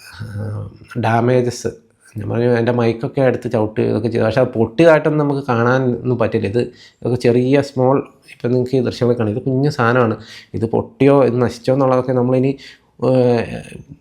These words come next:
വരും ദിവസങ്ങളെ നമുക്കറിയാൻ പറ്റുള്ളൂ. ഇതൊക്കെ ചെറിയ ഇലക്ട്രോണിക് പാർട്സുകളാണ്, അതൊക്കെ തെളിവൊന്നുമില്ല. പിന്നെ മാത്രമല്ല, മൊബൈൽ എന്തെങ്കിലും ഒരു വീഡിയോ എടുത്തോന്ന് ചോദിച്ചു എൻ്റെ സ-, സാ-, അപ്പം ഞാൻ പറഞ്ഞു, "സാറേ, വീഡിയോ എടുക്കാൻ പോയിട്ട് നമുക്ക് ആ സമയത്ത് ഒന്നും ചെയ്യാൻ പറ്റില്ല. നമ്മൾ, ഞാൻ ഒന്നാമത്തെ കാര്യം വീഡിയോ എടുത്തിട്ടില്ല, ഉണ്ടെങ്കിൽ എനിക്കതങ്ങ് കാണിച്ചു തന്നാൽ മതിയല്ലോ."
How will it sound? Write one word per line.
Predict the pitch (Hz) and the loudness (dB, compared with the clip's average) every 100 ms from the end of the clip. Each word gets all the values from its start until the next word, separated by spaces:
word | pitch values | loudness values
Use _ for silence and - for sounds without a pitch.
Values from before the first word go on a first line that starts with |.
| - | -4
വരും | 123 123 147 | 0 0 2
ദിവസങ്ങളെ | 131 135 160 165 | 2 4 4 4
നമുക്കറിയാൻ | 147 127 120 113 120 | 2 2 2 2 0
പറ്റുള്ളൂ. | 107 101 | 0 -4
ഇതൊക്കെ | 98 113 | -6 -2
ചെറിയ | 127 127 | 0 2
ഇലക്ട്രോണിക് | 120 110 123 127 - | 0 0 -2 -2 -2
പാർട്സുകളാണ്, | 120 - 127 117 104 | -2 -2 -2 0 -2
അതൊക്കെ | 95 101 113 - - - - _ - | -6 -6 -10 -10 -18 -20 -20 _ -20
തെളിവൊന്നുമില്ല. | 120 127 123 127 123 117 117 | -2 2 2 2 2 2 2
പിന്നെ | 113 117 | 0 0
മാത്രമല്ല, | 117 113 120 110 113 - 117 | 0 0 0 0 -2 -4 -2
മൊബൈൽ | 110 127 123 | 0 2 2
എന്തെങ്കിലും | 127 170 196 | 2 4 4
ഒരു | 180 | 6
വീഡിയോ | 143 165 196 | 4 6 6
എടുത്തോന്ന് | - 127 | 4 -2
ചോദിച്ചു | 101 98 107 107 | -4 -8 -8 -6
എൻ്റെ | 104 123 | -4 -2
സ-, | |
സാ-, | 123 110 | -2 -4
അപ്പം | 123 | -2
ഞാൻ | 135 | 0
പറഞ്ഞു, | 139 139 143 - - | 0 0 -4 -8 -8
"സാറേ, | 113 113 | -2 -2
വീഡിയോ | 104 104 120 147 | -2 0 2 4
എടുക്കാൻ | 127 131 127 | 2 0 0
പോയിട്ട് | 113 117 | 0 0
നമുക്ക് | 110 117 123 | -2 -2 -2
ആ | |
സമയത്ത് | 123 123 117 | -2 -4 -2
ഒന്നും | 110 139 | 0 2
ചെയ്യാൻ | 113 110 | 2 0
പറ്റില്ല. | 107 101 | -4 -4
നമ്മൾ, | 104 123 117 110 | -2 -2 -2 -6
ഞാൻ | 104 | -4
ഒന്നാമത്തെ | 123 120 113 135 151 | -2 0 0 0 2
കാര്യം | 156 165 | 2 2
വീഡിയോ | 160 165 | 2 4
എടുത്തിട്ടില്ല, | 139 139 135 117 | 4 2 0 0
ഉണ്ടെങ്കിൽ | 117 139 | 2 2
എനിക്കതങ്ങ് | 139 143 143 156 | 2 2 4 2
കാണിച്ചു | 143 139 147 | 2 0 0
തന്നാൽ | 139 | 0
മതിയല്ലോ." | 139 120 123 | 0 0 0